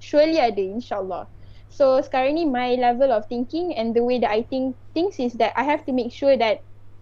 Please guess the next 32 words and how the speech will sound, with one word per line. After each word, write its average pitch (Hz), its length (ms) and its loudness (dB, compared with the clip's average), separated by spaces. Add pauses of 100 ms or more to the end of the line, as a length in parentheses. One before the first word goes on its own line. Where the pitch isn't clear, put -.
(440)
uh, 214 180 0
Ya 240 220 4
belajar 233 580 0 (400)
secukup-cukupnya 269 960 0 (540)
and 240 240 2
then 277 320 2
always 285 400 0
remember 262 500 2
that 214 300 0 (240)
your 247 240 0
knowledge, 269 480 -4 (480)
uh, 226 240 0 (100)
it, 240 220 -2 (400)
okay, 226 160 0
Allah 302 320 2
menentukan 269 500 0
segalanya. 220 720 0 (340)
Tapi, 285 400 0
you 320 80 2
know, 285 320 0 (240)
you 277 160 2
will 277 240 6
hold 277 240 4
a 190 220 2
person's, 247 720 -2 (100)
uh, 196 380 -8
life 220 420 0 (160)
and 226 240 2
it's 240 160 -4
up 247 160 -4
to 269 80 0
you. 214 320 -2